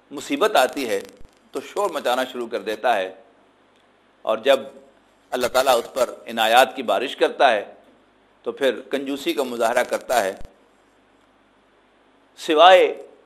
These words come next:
نمازیوں کے، یہ مضمون اس سے قبل سورہ مومنون میں بھی گزر چکا ہے، اور وہی صفات یہاں پر پھر دہرائی گئی ہیں، لیکن وہاں عنوان باندھا گیا تھا، قد افلح المومنون،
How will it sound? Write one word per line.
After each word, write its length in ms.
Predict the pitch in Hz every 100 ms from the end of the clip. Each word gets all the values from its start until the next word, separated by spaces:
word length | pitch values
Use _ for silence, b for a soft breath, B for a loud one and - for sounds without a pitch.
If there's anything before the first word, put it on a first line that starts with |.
| -
نمازیوں 680 | 127 139 147 180 175 156 135
کے، 160 | - 87 - _ _ _ _ _ _ _ _ _ _ _ _ _ _ b b b
یہ 140 | 165
مضمون 480 | 196 185 165 185 202 202 - _ _ _ _ _ _
اس 80 | 175
سے 140 | - 202
قبل 320 | - 190 202
سورہ 260 | 175 190
مومنون 500 | 185 170 160 160 214
میں 80 | 208
بھی 100 | 185
گزر 380 | 156 139 139 135
چکا 200 | 123 123
ہے، 160 | 104 107 - _ _ _ _ _ _ _ _ _ _
اور 200 | - 139
وہی 260 | 135 156 233
صفات 380 | - 151 165 165
یہاں 200 | 156 151
پر 140 | 160 165
پھر 180 | 202
دہرائی 480 | 214 160 139 131 135
گئی 220 | 135 131
ہیں، 160 | 110 107 - - _ _ -
لیکن 240 | 135 147
وہاں 420 | 127 131 151 156 151
عنوان 380 | 139 131 131 170
باندھا 300 | 175 160 175
گیا 220 | 160 180
تھا، 400 | 180 185 202 - -
قد 180 | 143 131
افلح 240 | 123 135
المومنون، 720 | 120 117 113 113 113 143 135